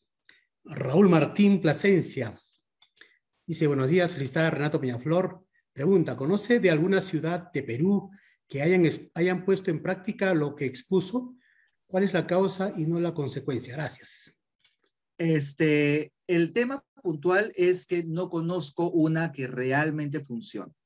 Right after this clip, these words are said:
Speaker 2: ¿Podrían haber ejemplos de lugares pequeñitos? Sí podrían haber.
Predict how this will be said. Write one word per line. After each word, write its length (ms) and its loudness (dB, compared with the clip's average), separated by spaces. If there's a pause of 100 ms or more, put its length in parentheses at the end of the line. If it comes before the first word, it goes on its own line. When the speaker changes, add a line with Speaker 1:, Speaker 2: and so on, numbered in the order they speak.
(600)
Speaker 2:
¿Podrían 540 2
haber 280 4
ejemplos 920 -4
de 120 0
lugares 520 0
pequeñitos? 840 -6
Sí 260 -4
podrían 520 0
haber. 320 -4